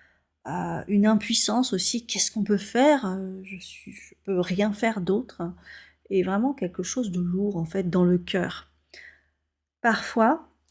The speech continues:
euh, aussi, avec ces facultés extrasensorielles, ou si vous êtes au service de façon plus officielle, en étant accompagnant, en étant, euh,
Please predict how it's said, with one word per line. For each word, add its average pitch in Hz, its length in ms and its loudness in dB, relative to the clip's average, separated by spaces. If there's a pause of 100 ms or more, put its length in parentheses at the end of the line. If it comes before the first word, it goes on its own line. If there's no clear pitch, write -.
(120)
euh, 196 760 4
aussi, 247 680 0
avec 196 240 0
ces 190 160 -2
facultés 208 480 0
extrasensorielles, 233 1120 2
ou 196 280 2 (320)
si - 240 -2
vous 208 240 6
êtes 226 340 2
au 226 120 4
service 247 580 4
de 214 100 2
façon 208 380 0
plus 202 260 -2
officielle, 220 600 2
en 190 100 0
étant 180 240 0
accompagnant, 214 680 0
en 180 180 0
étant, 185 440 -4
euh, 165 120 -4